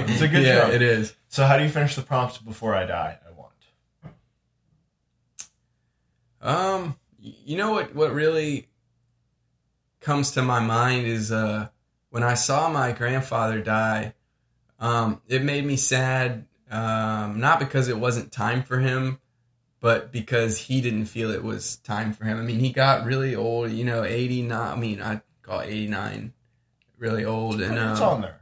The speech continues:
Speaker 1: You're getting there.
Speaker 2: Yeah. But he just, he wasn't ready.
Speaker 1: Mm.
Speaker 2: And you saw it in his eyes. He was clinging.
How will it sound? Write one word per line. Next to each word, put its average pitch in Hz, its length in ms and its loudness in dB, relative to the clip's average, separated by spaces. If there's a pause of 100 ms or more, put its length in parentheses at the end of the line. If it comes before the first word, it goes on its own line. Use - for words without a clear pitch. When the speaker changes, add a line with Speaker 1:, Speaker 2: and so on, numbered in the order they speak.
(140)
Speaker 1:
You're 180 180 -8
getting 156 220 -2
there. 123 100 2
Speaker 2:
Yeah. 113 240 2 (520)
But 143 280 0
he 165 280 -8
just, 151 340 -4 (120)
he 127 160 -4
wasn't 135 420 0
ready. 117 420 -4 (420)
Speaker 1:
Mm. 104 180 -14
Speaker 2:
And 123 140 2
you 120 80 4
saw 117 260 0
it 120 80 4
in 120 80 0
his 117 140 -2
eyes. 117 320 0
He 117 80 -4
was 110 160 -6
clinging. 120 580 -4